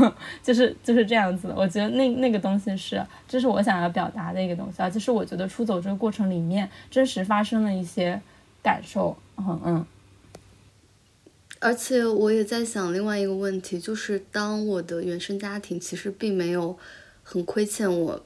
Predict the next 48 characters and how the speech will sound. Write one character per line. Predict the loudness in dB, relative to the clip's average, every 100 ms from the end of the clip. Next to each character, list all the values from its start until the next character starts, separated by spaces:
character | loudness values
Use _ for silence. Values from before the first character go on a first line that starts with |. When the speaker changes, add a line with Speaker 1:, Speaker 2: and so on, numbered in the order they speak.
| _
Speaker 2:
比 | -4 -2
如 |
说 | 0
对 | 2 6 6
于 |
我 | 6 2
的 | 0
家 | -6 -6
庭 | -6
来 | -6 -10
说， | -2 -2
我 | 0 0
是 | -2 -4
从， | -4 -6 -6 -12
从 | -6 -4
小 |
到 | -2
大 | 0 -2
都 | 0 -2
觉 | 0 -2
得 | 0 -4 -6 -16 -16 -18 -4
我 | 0 2
跟 | 2 2
我， | 4 2 -2 -10 _ _ _ _ _ -20 -4
跟 | 2
我 | 4
爹 | 6 4
之 | 2 -4
间 | -2 0 2
的 | 0
关 | 0 0
系 | 0 -4
其 | -4 -6
实 | -4
并 | -2 0 2
没 |
有 | 0 0
那 | 2
么 | 2
差， | 0 -2 -2
也 | -2
并 | -2 0 2
没 |
有 | 2
那 | 2
么 | 0 0
平 | -2 0 2
等。 | 0